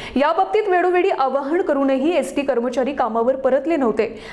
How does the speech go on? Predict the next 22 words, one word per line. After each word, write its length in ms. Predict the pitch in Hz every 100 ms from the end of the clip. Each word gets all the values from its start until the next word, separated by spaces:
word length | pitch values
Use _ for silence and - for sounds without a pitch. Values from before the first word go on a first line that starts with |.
| -
आता 140 | 262
कर्मचाऱ्यांनी 680 | 311 277 269 349 381 359 349
अगोदर 360 | 403 277 269 311
कामावर 420 | 302 240 247 294
रुजू 280 | 262 220 285
व्हावं, 300 | 302 277 415
त्यानंतर 520 | 466 302 349 339 359
कोणाशीही 560 | 349 269 262 269 277 349
बोलणी 340 | 269 233 262
करायला 420 | 269 240 226 254
सरकार 420 | 285 269 233 240 240
तयार 240 | 226 262 320
आहे, 200 | 208 - - -
असं 260 | 302 415 403
मत 120 | 403
परिवहन 520 | 403 277 277 285 311
मंत्री 340 | 320 240 269
अनिल 260 | 285 240 247
परब 320 | 240 233 240
यांनी 240 | 294 240 269
सोलापुरामध्ये 680 | 269 220 220 277 320 262
व्यक्त 260 | 208 208 220